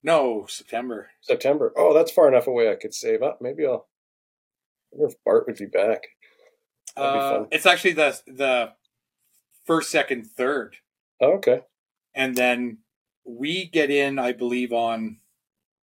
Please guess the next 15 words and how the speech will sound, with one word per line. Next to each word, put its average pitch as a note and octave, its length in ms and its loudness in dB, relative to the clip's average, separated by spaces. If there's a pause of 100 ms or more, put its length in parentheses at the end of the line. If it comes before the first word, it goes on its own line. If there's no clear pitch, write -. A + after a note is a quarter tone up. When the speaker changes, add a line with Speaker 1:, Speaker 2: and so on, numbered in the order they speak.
(160)
Speaker 1:
the A#2 80 -8
sixth - 320 0
or E3+ 60 4
the C3+ 100 -2
seventh, A3 640 0
and B2+ 160 -2
we're A#2+ 120 -2
there A2 200 -2
for A2 200 -10
a G2 80 -8
week. F#2+ 380 -18 (520)
Speaker 2:
Oh, B2+ 140 8
okay. G2+ 240 -2 (400)
Speaker 1:
So, - 220 -20 (280)
yeah. A2 240 -14